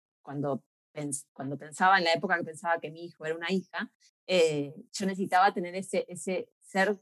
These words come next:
de este modo para, para darle ese modelo a ella, ¿no? Eh, bueno, ahora me, <laughs> me, me hizo dar cuenta de que es un nene, así que no.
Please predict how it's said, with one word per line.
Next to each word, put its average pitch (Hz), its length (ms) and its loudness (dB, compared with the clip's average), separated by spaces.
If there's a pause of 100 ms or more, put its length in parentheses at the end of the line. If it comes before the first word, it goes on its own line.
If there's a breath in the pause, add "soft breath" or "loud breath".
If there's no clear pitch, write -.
de 185 120 0
este 202 220 2
modo 202 360 0
para, 160 320 0
para 160 220 -2
darle 196 280 4
ese 196 200 -6
modelo 185 460 -2
a 175 100 4
ella, 165 400 -2 (160)
¿no? 185 200 -4 (480 soft breath)
Eh, 180 320 0
bueno, 151 200 -8
ahora 165 220 -2
me, 175 260 -4
<laughs> 339 540 4
me, 294 360 0
me 220 140 0
hizo 254 220 2
dar - 220 2
cuenta 269 280 -8
de 240 120 2
que - 100 -8
es 214 120 -8
un 214 140 -12
nene, 285 280 -14
así 226 220 -12
que 214 200 -10 (220)
no. 247 300 2